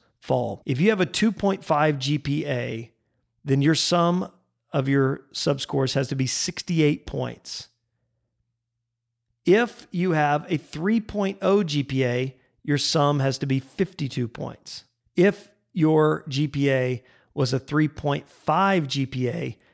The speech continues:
your sum would have to be thirty-nine points. Thirty-nine is a ten on the A C T. So if that gives you any idea of, uh, where these scores fall. On Division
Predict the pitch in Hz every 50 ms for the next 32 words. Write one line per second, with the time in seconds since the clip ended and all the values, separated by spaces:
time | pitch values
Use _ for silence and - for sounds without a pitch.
0 | _ _ - 147 135 - - - 165 151 143 143 143 143 135 131 123 - - 131
1 | 127 - - - 156 143 143 139 139 135 131 123 123 127 127 123 110 - - 127
2 | - 113 - - - 202 220 214 214 190 180 160 165 160 143 127 135 135 - -
3 | - 156 160 160 156 147 143 135 131 131 131 - - 143 131 - - 190 226 240
4 | 226 _ _ _ _ _ _ _ _ _ _ _ _ _ _ _ _ - - -
5 | 170 160 156 160 165 156 180 139 - 180 190 175 160 160 131 151 160 156 156 151
6 | 151 143 139 139 131 139 139 131 127 120 - - _ _ _ _ - 143 131 131
7 | 127 127 127 123 120 135 156 - 151 147 - - - 151 139 143 135 135 131 -
8 | - - - - 139 131 131 127 123 113 - - _ - - - 139 123 120 110
9 | 104 95 - - _ _ - 202 208 208 208 202 220 - 202 160 175 175 196 202
10 | 170 147 170 160 151 147